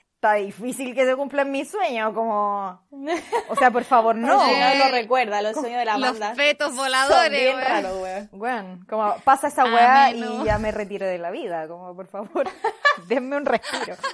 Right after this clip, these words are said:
Speaker 1: Give me a break.
Speaker 3: Amanda, por favor, no lo cuentes,
Speaker 1: Bueno.
Speaker 3: weona.
Speaker 2: Después del
Speaker 1: Otro.
Speaker 2: desayuno, por favor.
Speaker 3: Pero,
Speaker 1: Hay otra
Speaker 3: loco.
Speaker 1: weá que yo hago, pero que es una estupidez igual.
Speaker 2: A ver.
Speaker 1: La típica, cuando estáis tomando con los amigos,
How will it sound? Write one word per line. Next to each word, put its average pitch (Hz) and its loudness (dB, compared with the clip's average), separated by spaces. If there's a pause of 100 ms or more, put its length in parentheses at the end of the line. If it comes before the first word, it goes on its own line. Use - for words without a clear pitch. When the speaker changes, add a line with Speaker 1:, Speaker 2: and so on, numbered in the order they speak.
(640)
Speaker 1:
Give 269 -12
me 269 -10
a 269 -6
break. 370 -4
Speaker 3:
Amanda, 302 -4
por 285 -10
favor, 285 -4
no 285 -6
lo 277 -6
cuentes, 311 -6
Speaker 1:
Bueno. 262 -10
Speaker 3:
weona. 247 -14 (220)
Speaker 2:
Después 247 -2
del 262 -2
Speaker 1:
Otro. 277 -6
Speaker 2:
desayuno, 202 -6
por 202 -10
favor. 196 -16 (120)
Speaker 3:
Pero, 214 -10
Speaker 1:
Hay 214 -4
otra 240 -4
Speaker 3:
loco. 269 -2
Speaker 1:
weá 277 -2
que 285 -10
yo 269 -4
hago, 302 -2
pero 247 -6
que 226 -8
es 220 -6
una 254 -8
estupidez 202 -12
igual. 165 -10 (360)
Speaker 2:
A 196 -10
ver. 196 -6 (460)
Speaker 1:
La 196 -6
típica, 208 -6 (100)
cuando 202 -6
estáis 226 -6
tomando 302 -8
con 262 -6
los 240 -2
amigos, 349 -8